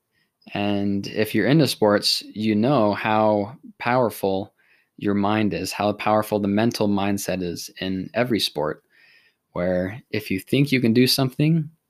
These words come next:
then most of the time you can. If you think you can't, then you're gonna be right.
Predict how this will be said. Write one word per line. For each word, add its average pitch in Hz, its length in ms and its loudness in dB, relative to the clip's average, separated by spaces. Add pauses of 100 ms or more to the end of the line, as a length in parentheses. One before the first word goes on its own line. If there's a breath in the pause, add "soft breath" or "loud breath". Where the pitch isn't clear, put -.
(320)
then 104 160 2
most 120 280 2
of 117 60 -6
the 107 60 -2
time 104 240 -2
you 95 100 -2
can. - 400 -8 (520 soft breath)
If - 160 -6
you 107 60 -2
think 135 260 -2
you 117 80 0
can't, - 580 -2 (500)
then 101 500 -2 (320)
you're 110 200 0
gonna 104 220 2
be 98 120 2
right. 90 500 -2